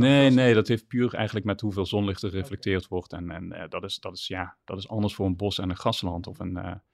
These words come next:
Speaker 1: en daarbij komt ook nog dat je, eh, een bos verdampt meer water. Dat heeft weer gevolgen voor, eh, wolkenpatronen. En eigenlijk, hier kan je heel lang over babbelen, maar eigenlijk is, is de belangrijkste boodschap dat je herbebossing in de tropen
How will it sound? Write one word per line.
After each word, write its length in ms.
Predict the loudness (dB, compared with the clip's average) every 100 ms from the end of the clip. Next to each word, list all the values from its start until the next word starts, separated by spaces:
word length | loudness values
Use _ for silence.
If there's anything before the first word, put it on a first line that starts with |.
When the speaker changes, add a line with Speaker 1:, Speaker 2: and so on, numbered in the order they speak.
| _ -20 -6
Speaker 1:
en 260 | 0 0 0
daarbij 380 | -2 4 4 4
komt 200 | 2 4
ook 200 | 4 6
nog 240 | 4 2
dat 180 | -2 -4
je, 80 | -2
eh, 600 | 0 -2 -4 -6 -8 -6
een 160 | -6 -2
bos 220 | -2 -2
verdampt 340 | -4 -2 0
meer 160 | 0 -2
water. 480 | 0 -2 -2 -6 -6
Dat 120 | -4
heeft 140 | -4 -4
weer 100 | -6
gevolgen 440 | -2 0 0 -2
voor, 320 | -8 -10 -10
eh, 100 | -12 -2
wolkenpatronen. 840 | 0 0 -2 -4 2 2 4 2 -2 _ _ _
En 120 | -6
eigenlijk, 360 | 2 4 6 4
hier 100 | 4
kan 160 | 6
je 60 | 6
heel 120 | 6
lang 140 | 6 4
over 160 | 2
babbelen, 300 | 4 4 2
maar 80 | 0
eigenlijk 320 | 0 2 2
is, 120 | 2
is 180 | -2 -6
de 80 | -4
belangrijkste 480 | 2 4 4 2 0
boodschap 480 | 0 0 -2 -4 -2
dat 160 | -4
je 220 | -2 -4 -6 _ -2
herbebossing 600 | 4 4 4 0 0 -2
in 60 |
de 80 | -4
tropen 560 | 0 2 4 2 -2